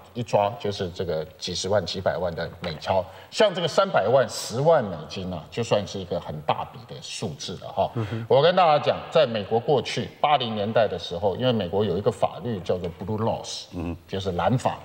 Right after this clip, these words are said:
Speaker 2: 对。
Speaker 1: 这个蓝法的意思就是说，很多，简单的说，很多的商品在礼拜天大家必须休息，
Speaker 2: 对。
Speaker 1: 不能够这个，不能够营业。所以当年八零年、
Speaker 2: 嗯。
Speaker 1: 九零年代初的时候，呃，很多商家礼拜天是不开的。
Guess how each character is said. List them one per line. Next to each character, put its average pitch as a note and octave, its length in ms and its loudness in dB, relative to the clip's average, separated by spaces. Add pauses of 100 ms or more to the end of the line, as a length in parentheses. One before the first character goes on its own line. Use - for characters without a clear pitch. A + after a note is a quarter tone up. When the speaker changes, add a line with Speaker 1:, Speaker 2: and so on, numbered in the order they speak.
(200)
Speaker 2:
对。 D#2+ 100 -2
Speaker 1:
这 F#3+ 80 8
个 F#3 60 8
蓝 D3+ 200 4
法 C3 160 4
的 A2 80 0
意 D3 160 -2
思 A#2+ 160 -6
就 A#2 140 0
是 A2 80 0
说， G#2+ 180 4
很 F#2 220 0
多， C3+ 140 0
简 G2+ 200 2
单 D3+ 200 4
的 A#2+ 100 -2
说， A#2 180 4
很 A2 160 2
多 B2+ 160 4
的 B2 80 4
商 B2+ 300 2
品 E2 220 -8
在 A#2 140 4
礼 E2+ 100 -6 (100)
拜 A#2+ 140 4
天 G#2 340 -2
大 G#2 160 2
家 G2 140 -2
必 G#2 120 -6
须 G2 140 -6
休 A2+ 300 2
息， - 240 -6 (260)
Speaker 2:
对。 E2 80 0
Speaker 1:
不 C3+ 180 2
能 G2+ 200 -2
够 G#2 260 2
这 G2 140 -4
个， D2 420 -4
不 B2+ 80 4
能 F#2+ 160 -2
够 G2 240 0
营 E2+ 180 -6
业。 G#2+ 140 0 (140)
所 C3 180 2
以 A2+ 180 4
当 F3 300 2
年 A2 320 0
八 C#3+ 160 4
零 A#2+ 180 0
年、 G#2 140 2
Speaker 2:
嗯。 A#2+ 60 -2
Speaker 1:
九 E2+ 160 -2
零 E2+ 160 -6
年 G2 120 -2
代 G#2 300 4
初 B2 260 -4
的 G#2 140 2
时 E2 220 -6
候， F2 280 0 (460)
呃， A2 220 4
很 G2 200 0
多 D3 160 6
商 D3+ 240 2
家 C#3 140 6
礼 G#2 180 -4
拜 A#2+ 120 4
天 A2 200 -4
是 - 120 -8
不 - 140 -10
开 - 280 0
的。 F2 80 -6